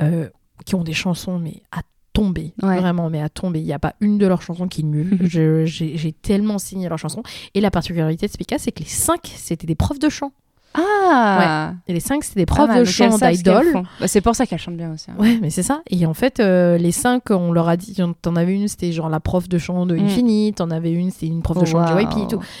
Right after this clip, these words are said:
Speaker 1: Et on leur a dit, bah vas-y, let's go, euh, venez, vous faites un groupe. Et elles ont fait un groupe. Et, euh, et elles ont essayé plein de concepts
Speaker 2: Ouais.
Speaker 1: qui ont pas hyper bien marché.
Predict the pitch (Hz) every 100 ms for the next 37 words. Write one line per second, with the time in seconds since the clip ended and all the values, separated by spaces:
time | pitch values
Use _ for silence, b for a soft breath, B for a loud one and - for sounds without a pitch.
0 | - 170 165 160 175 233 214 180 180 175
1 | 190 226 185 180 190 214 180 170 190 185
2 | 185 175 165 165 214 - 180 165 156 156
3 | - 226 214 214 B B B - 190 170
4 | 160 160 160 165 - - - 202 170 170
5 | 185 - 190 - 240 254 - 214 - -
6 | - 196 190 - 175 233 233 240 247 247
7 | 254 254 240 233 233 226 220 -